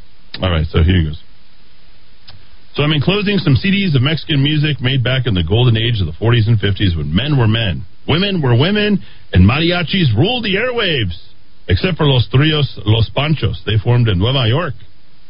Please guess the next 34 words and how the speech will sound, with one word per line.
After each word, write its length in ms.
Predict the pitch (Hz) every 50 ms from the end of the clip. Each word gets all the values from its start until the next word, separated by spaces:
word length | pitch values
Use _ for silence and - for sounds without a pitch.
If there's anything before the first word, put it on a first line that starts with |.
| - - - - -
The 60 | -
genius 340 | 80 90 151 175 170 151 -
of 60 | 160
the 80 | 147 143
group 200 | 139 156 165 147
was 120 | 123 98 - -
Jose 320 | 143 139 - - 160 160
Alfredo 580 | 135 107 110 101 - - 135 143 151 156 156 151
Jimenez, 580 | 131 107 120 113 117 131 143 127 85 82 - -
and 100 | - 85
his 140 | 82 82 82
name 220 | 104 110 123 127
is 120 | 104 82 - - -
properly 380 | - 170 170 - 175 160 156 139
pronounced 420 | - 143 143 143 151 151 - - - - - - - -
with 100 | - 92
the 100 | - 110
stress 360 | - - - 160 160 151 120 -
on 100 | 127 113
the 80 | 110
middle 260 | 113 123 127 127 113 120
E, 180 | 127 120 98 82
much 180 | 90 110 113 - 117
like 140 | 117 110 -
the 60 | 95 92
late 240 | 98 110 117 113 98 -
sad-faced 420 | - 110 110 107 107 107 104 - -
comedian 420 | 104 104 113 117 117 120 120 113 - - - - - - -
Bill 240 | 90 110 123 127 110
Dana 380 | 95 117 123 127 110 85 69 69 - -
pronounced 340 | - 101 113 127 135 127 -
his 120 | 117 95
comic 300 | - - 131 131 131 117 -
persona 400 | 107 95 - - 139 143 147